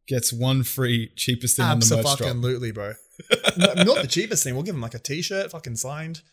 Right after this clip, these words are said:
Speaker 2: if they care about that.
Speaker 1: Yo.
Speaker 2: Fucking, that'd be cool.
Speaker 1: Is that cringe? At what? How many Instagram followers can you sign something without being a fucking dork?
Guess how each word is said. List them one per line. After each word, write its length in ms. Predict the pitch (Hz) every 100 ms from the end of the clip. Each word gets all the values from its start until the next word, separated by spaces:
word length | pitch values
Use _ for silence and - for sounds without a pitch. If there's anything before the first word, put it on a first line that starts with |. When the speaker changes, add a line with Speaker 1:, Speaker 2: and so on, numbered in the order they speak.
| _
Speaker 2:
if 80 | 151
they 120 | 131 117
care 160 | 123
about 240 | 143 151 151
that. 160 | 160 - _ _
Speaker 1:
Yo. 340 | 123 123 117 104
Speaker 2:
Fucking, 220 | - - 131
that'd 120 | 180
be 80 | 107
cool. 300 | 139 156 - _ -
Speaker 1:
Is 120 | 139
that 200 | 233 -
cringe? 400 | - 139 170 190 -
At 140 | 160
what? 220 | 190 -
How 100 | 165
many 200 | 220 262
Instagram 380 | 185 165 165 147
followers 300 | 147 135 127
can 140 | -
you 60 | 123
sign 320 | 113 117 120
something 260 | 117 113 117
without 240 | 113 110
being 120 | - 113
a 20 |
fucking 320 | - 113 104 104
dork? 340 | 104 - -